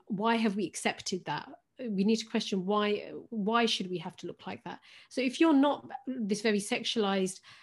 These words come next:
um, trendy version of hijab, you then must be, so you, are, are you then too conservative?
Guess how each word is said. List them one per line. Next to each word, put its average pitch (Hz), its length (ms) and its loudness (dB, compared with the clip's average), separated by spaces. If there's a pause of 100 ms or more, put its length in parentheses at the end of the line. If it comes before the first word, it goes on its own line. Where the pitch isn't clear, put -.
(220)
um, 202 180 4
trendy 214 440 4
version 196 320 2
of 180 80 -4
hijab, 190 400 -2 (280)
you 208 160 4
then 247 320 6
must 226 400 0
be, 180 380 0 (1160)
so - 180 0
you, 226 300 0 (160)
are, 226 140 -2 (120)
are 240 40 6
you 240 200 8
then 208 500 4
too 226 280 4
conservative? 185 800 -4